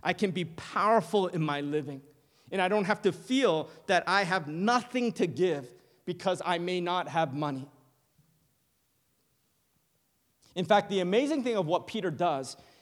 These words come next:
is because he doesn't dismiss that and he lives by faith and he goes, "By faith, I'm gonna do something for you."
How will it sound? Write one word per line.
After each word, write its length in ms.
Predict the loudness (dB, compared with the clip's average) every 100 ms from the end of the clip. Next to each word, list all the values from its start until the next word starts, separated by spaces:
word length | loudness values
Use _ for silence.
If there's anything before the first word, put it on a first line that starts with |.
| 0
is 260 | 0 0
because 480 | -6 -6 2 4 6
he 100 | 4
doesn't 360 | 6 4 2 -2
dismiss 380 | -4 -2 -2
that 300 | 2 2 2 0
and 120 | 0
he 140 | 0
lives 400 | 2 8 8 6
by 240 | 0 4 4
faith 500 | 2 0 2 2 -2 -8
and 100 | -2
he 60 | 0
goes, 260 | 2 0 0 -6 2
"By 160 | 2
faith, 560 | 2 0 4 4 4 0
I'm 160 | -2 0
gonna 240 | 0 0
do 500 | -2 -6 -2 2 2
something 460 | 0 0 -2 -2 -8
for 320 | -2 0 0
you." 240 | 0 -2